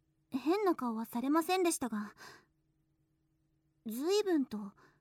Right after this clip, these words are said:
変な知り合いがいるのですね。違うのですか？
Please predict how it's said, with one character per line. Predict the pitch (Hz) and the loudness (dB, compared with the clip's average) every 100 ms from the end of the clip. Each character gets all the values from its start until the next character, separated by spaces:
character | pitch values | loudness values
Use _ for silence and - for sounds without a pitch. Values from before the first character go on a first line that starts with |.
| _ _ _ _ | _ _ _ _
変 | - 240 330 370 | -6 0 2 4
な | 277 | 0
知 | - 233 | -2 -2
り | 247 | 0
合 | 254 | 0
い | |
が | 254 254 | 0 -2
い | |
る | 254 | 0
の | 285 277 | 2 2
で | 254 | 0
す | - | -6
ね。 | 190 233 262 - _ _ _ _ _ _ _ _ _ _ _ _ _ _ _ _ _ _ _ _ _ _ _ _ _ _ _ _ _ _ _ _ _ _ _ _ _ _ _ _ _ _ - - | -4 -4 -4 -8 _ _ _ _ _ _ _ _ _ _ _ _ _ _ _ _ _ _ _ _ _ _ _ _ _ _ _ _ _ _ _ _ _ _ _ _ _ _ _ _ _ _ -10 -6
違 | 277 | -2
う | 349 403 392 311 - _ _ _ - | 2 2 2 -2 -6 _ _ _ -2
の | 262 | 0
で | 220 | 0
す | 220 - | -4 -10
か？ | 185 226 | -12 -10